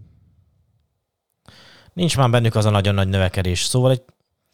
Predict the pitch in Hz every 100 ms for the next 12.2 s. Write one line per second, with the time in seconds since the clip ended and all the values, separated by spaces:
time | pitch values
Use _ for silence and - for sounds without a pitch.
0 | - - _ _ _ - 151 135 127 127
1 | 131 120 104 101 139 135 127 117 117 113
2 | 107 110 85 120 110 98 98 95 92 90
3 | 92 90 - 95 - - - 156 160 156
4 | - 127 123 131 110 110 - 117 139 120
5 | 107 107 92 _ _ - 120 120 113 101
6 | - 107 113 107 107 101 _ _ _ _
7 | _ _ _ _ _ _ _ _ _ _
8 | _ _ _ _ - 127 107 104 101 98
9 | 95 104 98 98 98 98 98 - - -
10 | - _ _ _ _ _ _ _ _ _
11 | _ _ _ _ _ _ _ _ _ 90
12 | 90